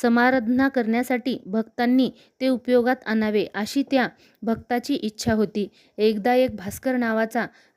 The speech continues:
गरीब ब्राह्मण श्री गुरुच्या दर्शनासाठी आला. त्याने श्री गुरूंना साष्टांग नमस्कार घातला व त्याची भक्तिभावाने स्तुती केली. त्या दिवशी भक्त लोक समाराधना घालीत होते. समाराधना म्हणजे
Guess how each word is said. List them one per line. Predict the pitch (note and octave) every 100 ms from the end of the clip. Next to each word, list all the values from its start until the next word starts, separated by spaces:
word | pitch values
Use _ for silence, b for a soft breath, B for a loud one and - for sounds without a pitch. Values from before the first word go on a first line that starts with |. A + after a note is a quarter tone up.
| F#3+
गरीब | A3+ C4 A#3
ब्राह्मण | A3+ G#3+ G#3+ A#3+ G#3
श्री | - B3+ C#4
गुरुच्या | A#3+ B3+ B3+ C4
दर्शनासाठी | G#3+ A3 A#3 A#3+ C4 C4+ C4+
आला. | A#3 G3 F#3+ b b b -
त्याने | G#3+ A#3 A#3+ -
श्री | - A#3+ C4
गुरूंना | A#3 A#3+ A#3+ B3
साष्टांग | B3 G3 - B3 B3
नमस्कार | C#4 C4 A3+ A3 - B3+
घातला | A3 G#3 F#3+ F#3 - b b -
व | A#3+
त्याची | B3 A#3 -
भक्तिभावाने | A3 G#3+ - C4+ A#3 A#3 B3+ C4+
स्तुती | D4 - - G#3+
केली. | G#3 G3 F#3+ b b b -
त्या | A3+
दिवशी | A3+ B3 -
भक्त | G3+ A3+ A3+ B3
लोक | A#3+ B3+ - b b -
समाराधना | A#3 B3 B3 B3 A#3 C#4
घालीत | C4 A3+ G#3+ A3
होते. | F#3 G3 F3 b b -
समाराधना | A#3+ A#3+ C4 C4 A#3+ C4
म्हणजे | B3+ A#3+ A#3 A#3